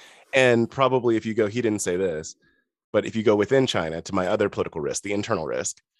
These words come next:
China would probably be irresponsible, I'll call it, to not make Baba work.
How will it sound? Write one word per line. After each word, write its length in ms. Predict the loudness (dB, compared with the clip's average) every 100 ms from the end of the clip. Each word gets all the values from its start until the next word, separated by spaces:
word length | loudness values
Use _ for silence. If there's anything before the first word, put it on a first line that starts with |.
| _ _ _ _ _ _
China 280 | 0 4 6
would 120 | 4
probably 280 | 4 2 2
be 420 | -2 -4 -6 -10 _ _ _ _ _ _ _ _ 2
irresponsible, 880 | 2 4 2 2 2 -2 -8 -8 -12 _ _ _ -2
I'll 140 | 0
call 260 | 0 0 -2
it, 100 | -4 -2
to 80 | 2
not 240 | 2 2
make 220 | 0 0
Baba 300 | 0 0 0
work. 320 | -6 -10 -14